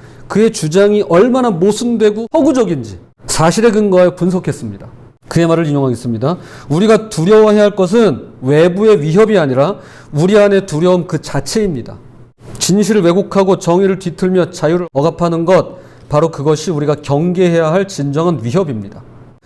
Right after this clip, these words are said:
이것은 미국 사회에 큰 반향을 일으켰고, 결국 메카시의 몰락으로 이어지게 됩니다. 여기서 생겨난 메카시즘이라는 용어는 특정 개인이나 집단을 향한 근거 없는 비난이나 마녀상을 지칭하는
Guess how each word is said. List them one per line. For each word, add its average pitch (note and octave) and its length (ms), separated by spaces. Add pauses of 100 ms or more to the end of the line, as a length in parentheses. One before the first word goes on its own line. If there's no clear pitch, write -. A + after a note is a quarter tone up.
(100)
이것은 G#3+ 420
미국 G3 240
사회에 G3 340
큰 A#3 300
반향을 G3 460
일으켰고, D3+ 600
결국 D#3+ 300
메카시의 D#3 500
몰락으로 C#3 640
이어지게 D3+ 340
됩니다. G#2 320 (480)
여기서 A#3+ 260
생겨난 A#3 420
메카시즘이라는 A3+ 840
용어는 F#3 480 (200)
특정 - 440
개인이나 G#3+ 460
집단을 G3 460
향한 D3+ 400
근거 G3+ 300
없는 G3+ 280
비난이나 F3 480
마녀상을 F3 680
지칭하는 F3+ 500